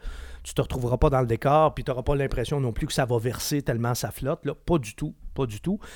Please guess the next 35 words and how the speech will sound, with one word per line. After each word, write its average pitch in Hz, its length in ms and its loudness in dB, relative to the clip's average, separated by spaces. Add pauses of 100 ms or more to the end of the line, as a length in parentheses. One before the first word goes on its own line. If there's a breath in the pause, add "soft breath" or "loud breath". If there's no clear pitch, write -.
(380 loud breath)
Puis, 120 580 0
d'ailleurs, 131 460 2
tu - 60 -10
sais, 170 100 2
il 147 60 2
faut 143 180 0
le 123 60 0
dire, 143 340 4
là, 107 280 0
euh, 104 360 -12
puis 104 260 -14
tu, 117 180 -6
tu - 140 -8
m'ouvres 117 240 0
la 107 80 2
porte - 240 -2
un 110 100 2
peu 143 140 -2
pour - 220 -8
ça, 151 120 0
parce - 200 -4
qu'on 117 160 -4
parle 113 220 0
de 110 100 -4
ça. 175 240 0 (300 loud breath)
Ceux 262 260 8
qui - 120 -2
pensent 214 260 8
que 156 80 4
les 131 200 4
Américains, 143 560 2
là, 135 180 0
toutes - 280 -2
marques 170 240 4
confondues, 139 720 0